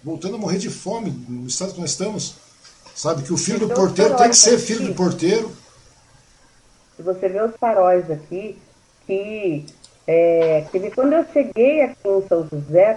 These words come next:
Speaker 2: quatro anos atrás, eu não via absolutamente mais que uma pessoa num farol a cada três quilômetros e olhe lá. Hoje eu estou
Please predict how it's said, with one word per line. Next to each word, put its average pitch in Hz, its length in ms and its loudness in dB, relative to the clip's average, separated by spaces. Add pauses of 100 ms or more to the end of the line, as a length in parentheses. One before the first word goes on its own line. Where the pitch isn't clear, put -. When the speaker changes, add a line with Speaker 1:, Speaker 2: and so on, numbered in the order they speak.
(100)
Speaker 2:
quatro 233 500 -4
anos 175 300 0
atrás, 160 640 -4 (760)
eu 185 220 4
não 262 360 2
via 254 680 -2
absolutamente 247 920 -4
mais 247 300 0 (140)
que 269 100 -2
uma 262 180 0
pessoa 254 920 0
num 240 240 -6
farol 233 560 0
a 226 60 -4
cada 233 260 -2
três 226 460 -6
quilômetros 233 760 -2
e 233 60 0
olhe 240 240 0
lá. 185 360 0 (600)
Hoje 190 720 4
eu 165 160 -2
estou 190 340 -6